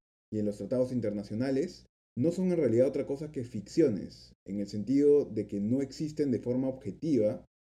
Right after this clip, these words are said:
sino que solo existen en tanto otras personas también los reconocen. No existe una frontera objetiva creada por la naturaleza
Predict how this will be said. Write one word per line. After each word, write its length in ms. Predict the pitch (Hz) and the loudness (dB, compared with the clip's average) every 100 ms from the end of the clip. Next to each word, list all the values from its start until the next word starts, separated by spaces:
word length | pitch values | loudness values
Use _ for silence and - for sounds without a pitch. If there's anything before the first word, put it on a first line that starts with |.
| _ - | _ -6
sino 220 | 113 131 | -2 0
que 80 | 160 | 0
solo 320 | - 180 170 | 4 4 4
existen 480 | 160 175 165 165 147 | 2 -6 -6 -4 -2
en 100 | 107 | -2
tanto 400 | 110 107 104 - | -2 0 0 2
otras 260 | 139 147 151 | 0 0 -4
personas 560 | 117 110 131 135 143 - | -8 -4 -4 -4 -8 -6
también 460 | 104 95 123 139 | -4 0 0 0
los 140 | 135 123 | -2 -4
reconocen. 560 | 113 113 135 - 80 - _ _ _ _ - | -4 -4 -4 -8 -18 -20 _ _ _ _ -2
No 160 | 120 156 | 4 4
existe 600 | 160 185 165 - 156 - | 4 -2 -4 -2 0 0
una 200 | 139 151 | -2 -2
frontera 500 | 151 113 101 143 147 | -2 -2 4 6 6
objetiva 640 | 147 - 104 160 165 147 131 | 2 -6 -6 2 4 4 2
creada 380 | 104 110 131 | 2 2 2
por 120 | 135 123 | 0 0
la 140 | 104 | 0
naturaleza 800 | 101 98 95 110 147 143 123 | -2 -2 0 2 2 0 -6